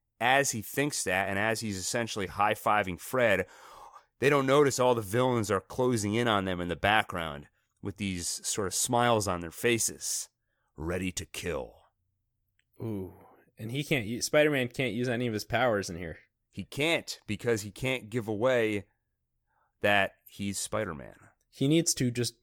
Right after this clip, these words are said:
Speaker 2: what he needs to do is to believe that he is the liar and to try to persuade them to let them live.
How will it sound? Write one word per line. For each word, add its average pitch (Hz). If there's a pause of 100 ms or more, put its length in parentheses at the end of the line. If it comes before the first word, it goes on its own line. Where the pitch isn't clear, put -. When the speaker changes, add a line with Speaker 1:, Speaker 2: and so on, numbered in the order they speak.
(400)
Speaker 2:
what 127
he 160
needs 170
to -
do 127
is 113
to -
believe 107
that 95
he 98
is 101
the 95
liar 85 (720)
and 95
to 90 (300)
try 101
to 101
persuade 101
them 73 (460)
to -
let 87
them 76
live. -